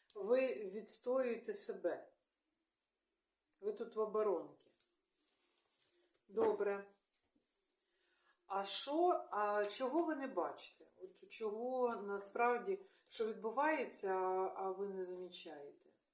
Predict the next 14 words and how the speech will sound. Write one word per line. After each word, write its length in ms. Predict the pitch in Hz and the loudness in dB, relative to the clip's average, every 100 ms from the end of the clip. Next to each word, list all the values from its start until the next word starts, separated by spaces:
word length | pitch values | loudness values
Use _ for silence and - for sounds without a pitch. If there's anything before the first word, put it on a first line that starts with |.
| _ - - - - - _ _ _ _ _ | _ -18 -18 -18 -20 -20 _ _ _ _ _
Що 500 | - - - - 233 | -10 -6 -4 -4 -6
не 160 | 233 214 | -6 -8
бачите? 520 | 180 156 - - - _ _ _ _ _ _ - | -8 -8 -8 -12 -12 _ _ _ _ _ _ -16
Що? 320 | - - - _ _ _ _ _ _ _ _ _ _ _ _ - _ _ | -12 -12 -16 _ _ _ _ _ _ _ _ _ _ _ _ -20 _ _
Угу. 640 | 185 196 196 202 220 220 226 _ _ - - - | -18 -16 -16 -18 -16 -16 -20 _ _ -14 -14 -6
Ну, 120 | 320 | 2
ще 340 | - 339 330 - | 6 8 8 8
все 320 | - - 294 | 8 10 8
розрушилось. 920 | 285 240 226 190 - 156 151 - - _ - - - | 2 -2 -4 -6 -6 -10 -12 -14 -16 _ -20 -20 -6
Розрушилось 720 | 220 233 285 294 269 247 226 | 0 0 2 0 4 4 4
давно, 580 | 226 233 240 277 320 320 - | 2 2 0 -2 -2 -2 -6
і 760 | 226 220 220 220 220 214 214 - | -10 -10 -8 -8 -6 -4 -6 -6
тут, 400 | 220 202 - - | -12 -12 -14 -4
е, 180 | 202 | -4